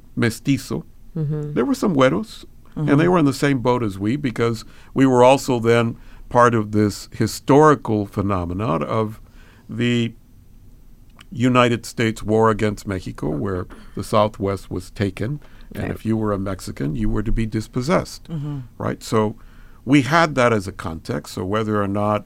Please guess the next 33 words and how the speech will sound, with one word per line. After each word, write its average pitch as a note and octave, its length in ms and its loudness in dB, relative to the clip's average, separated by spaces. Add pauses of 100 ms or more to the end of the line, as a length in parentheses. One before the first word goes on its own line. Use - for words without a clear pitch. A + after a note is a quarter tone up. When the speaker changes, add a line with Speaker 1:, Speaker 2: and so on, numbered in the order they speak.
(120)
Speaker 1:
you G#2 160 -8
were G2 140 -2
a G2 40 -4
Californio G#2+ 840 2 (540)
who A2+ 140 -4
were G2+ 220 0
here, A2+ 600 2 (440)
uh, G2 240 -4
before A2+ 560 4
eighteen G2 360 -2
forty-eight, F#2 600 -4
when G#2 140 -6
the F#2 60 -8
United F#2 340 -8
States - 520 -10
won F#2+ 380 -8
the F2+ 60 -10
war, E2 420 -8 (720)
uh, F#2+ 340 -4
or F#2 280 -4
you F#2+ 180 -4
were F#2 200 -4
a, F2 220 -8
a G2+ 100 -4
Manito G2 600 -4
in F#2 80 -6
Nuevo F2 280 -10
Mexico, G#2+ 500 -10
or G2+ 180 -4
you F#2 160 -6
were F2 140 -10
a E2+ 40 -12
Tejano, A2 640 -8